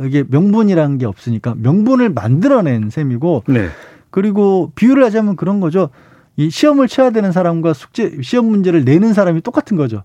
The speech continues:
Speaker 2: 음.
Speaker 1: 그러니까 그 문제를 낸 다음에 그 문제에 대한 답은 이쪽에 다 갖고 있는 셈이니까 어떻게 보면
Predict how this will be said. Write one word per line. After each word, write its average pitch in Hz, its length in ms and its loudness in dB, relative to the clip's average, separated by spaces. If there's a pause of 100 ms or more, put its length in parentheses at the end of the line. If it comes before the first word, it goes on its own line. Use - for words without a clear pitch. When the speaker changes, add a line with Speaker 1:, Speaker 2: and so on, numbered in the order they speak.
(100)
Speaker 2:
음. 95 320 -2
Speaker 1:
그러니까 190 100 0
그 214 160 -2
문제를 196 340 2
낸 170 180 2
다음에 180 400 2 (380)
그 - 80 -2
문제에 202 340 2
대한 185 160 0
답은 165 280 0
이쪽에 151 220 0
다 131 120 -8
갖고 190 320 -4
있는 175 140 2
셈이니까 120 640 -2 (520)
어떻게 160 260 -2
보면 196 340 0